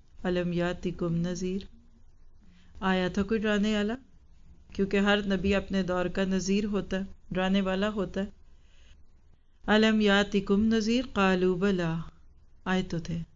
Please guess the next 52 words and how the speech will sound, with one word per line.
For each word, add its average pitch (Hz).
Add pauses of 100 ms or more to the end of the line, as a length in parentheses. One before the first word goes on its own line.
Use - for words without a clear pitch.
(340)
लेकिन 190
हम 190
क्या 220
करते 220
थे? 269 (480)
छुटलाते 170
थे। - (640)
हम 214
कहते 233
थे, 254
"कोई 233
नज़ीर 190
नहीं, 170
कुछ 208
नहीं, 196
ऐसे 226
ही 202
मौलवियों 185
की 185
बातें 165
हैं, 170 (280)
इनको 247
तो 226
सारा 208
दिन 220
डराने 185
का 185
शौक 165
है, 165 (360)
पता 254
नहीं 240
इनको 226
क्या 190
है, 170 (340)
पता 247
नहीं 254
ये 247
क्या 208
समझते 196
हैं, 208
ये 208
हमारे 196
साथ 202
कैसा 196
मामला 185
करना 185
चाहते 185
हैं 185
और 180
क्या 170
करते 185
हैं।" 226